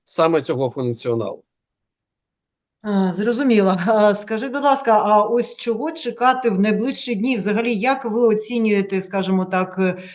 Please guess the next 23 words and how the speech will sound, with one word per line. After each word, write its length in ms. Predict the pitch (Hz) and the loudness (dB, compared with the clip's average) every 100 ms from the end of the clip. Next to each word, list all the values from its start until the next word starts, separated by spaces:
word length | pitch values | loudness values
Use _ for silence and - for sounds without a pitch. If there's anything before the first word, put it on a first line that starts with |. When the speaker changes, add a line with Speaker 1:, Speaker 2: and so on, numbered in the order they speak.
| - - | -20 -6
Speaker 2:
е, 220 | 185 190 185 | 0 2 2
ситуацію 720 | 220 214 226 208 - 202 190 | 0 4 6 6 2 2 4
на 140 | 190 | 2
фронті? 420 | 196 233 214 208 | 2 2 2 -2
Взагалі, 440 | 175 190 220 247 233 | -4 -2 -2 -2 0
я 120 | 214 | 0
розумію, 460 | 202 202 214 226 | -2 -2 -2 0
щас 320 | 214 208 190 175 | -2 -4 -4 -4
дуже 300 | 214 214 202 | -2 0 0
гаряче 600 | 196 190 180 180 190 180 | 0 0 0 -2 -2 0
на 260 | 180 175 | 0 0
Турецько-Покровському 1120 | 170 190 185 - - 170 254 262 - 233 214 | 0 -2 -2 -6 -8 -4 -2 -2 0 0 2
напрямку, 640 | 208 202 196 196 190 190 | 4 4 4 2 2 0
про 180 | 185 180 | -6 -2
нього 440 | 185 180 180 180 180 | 0 0 0 0 0
дуже 260 | 185 180 | 0 -2
багато 400 | 170 180 185 185 | -2 0 0 -2
говорять 440 | 151 175 175 170 170 | -6 -4 -2 -4 -4
саме 300 | 190 175 170 | -4 -2 -2
військові 600 | 175 - 233 262 208 190 | -4 -4 -2 0 2 2
і 40 | |
ваші 260 | 180 175 185 | 2 -2 -4
колеги-аналітики. 1080 | 180 185 175 170 170 214 254 220 208 185 | -2 0 0 0 0 0 0 0 0 -2